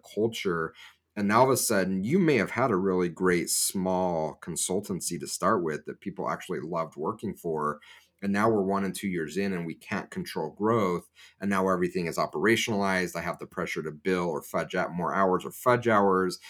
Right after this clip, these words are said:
You know, they're, I'm, I'm asked to work sixty hours a week so I can get all this stuff done. It's this real cutthroat environment.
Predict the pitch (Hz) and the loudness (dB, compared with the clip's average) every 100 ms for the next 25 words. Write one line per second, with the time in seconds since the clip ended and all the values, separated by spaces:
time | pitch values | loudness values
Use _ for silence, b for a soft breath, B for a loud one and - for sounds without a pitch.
0 | B B 95 98 92 90 87 90 87 - | B B -4 -2 0 -2 -2 -2 -4 -6
1 | 90 92 - 98 95 - - 90 87 - | -4 -4 -2 0 0 -2 -6 -4 -4 -2
2 | - 101 - 104 92 90 85 82 98 123 | -2 -2 -2 0 2 2 0 -2 0 0
3 | 117 98 87 82 85 80 73 73 - - | 0 -2 -4 -6 -8 -6 -4 -6 -6 0
4 | 135 - 120 110 98 - 82 - 87 - | 0 0 -2 0 -2 -4 -10 -6 -8 -4
5 | 104 87 95 87 98 131 123 123 117 | -4 -2 -2 0 2 2 2 0 -2